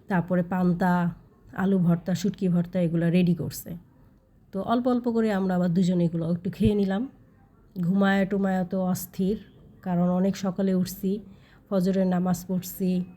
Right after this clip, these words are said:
ঘুরছি, অনেকখানি হাঁটছি, শরীর অনেক টায়ার্ড ছিল, তাই এগুলো খাওয়া দাওয়া করছি। আর পান্তা খেলে তো এমনিতেই ঘুম ধরে,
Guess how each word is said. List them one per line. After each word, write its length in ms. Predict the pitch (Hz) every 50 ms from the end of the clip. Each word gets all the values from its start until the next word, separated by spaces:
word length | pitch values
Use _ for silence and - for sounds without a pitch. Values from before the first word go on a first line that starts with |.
| - _ - _ _ - - _ - - -
ঘুরছি, 680 | 175 170 196 202 196 175 - - - 208 202 190 185 180
অনেকখানি 460 | 185 185 190 185 185 - 208 190 185 180
হাঁটছি, 680 | 156 180 180 185 180 - - - - 180 175 185 190
শরীর 480 | 175 - - - 208 196 190 202 190 185
অনেক 220 | 180 175 175 170 - - -
টায়ার্ড 320 | 190 180 185 196 214 208 -
ছিল, 320 | - - 220 196 247 294 294 - - _ _ _ _ _ _ _ _ - - - - - -
তাই 320 | 208 196 180 180 180 180
এগুলো 380 | 175 - - 180 180 202 202 196
খাওয়া 320 | 196 - 208 208 202 202
দাওয়া 200 | 190 208 202 202
করছি। 480 | 202 208 202 196 190 - - 247 277 302
আর 100 | 254 202 196 -
পান্তা 320 | 208 202 202 196 208 220
খেলে 280 | 214 - 220 208 208 202
তো 120 | - 226
এমনিতেই 420 | 196 185 190 196 196 185 226 220
ঘুম 280 | 190 165 175 196 196 190
ধরে, 280 | 180 190 185 190 247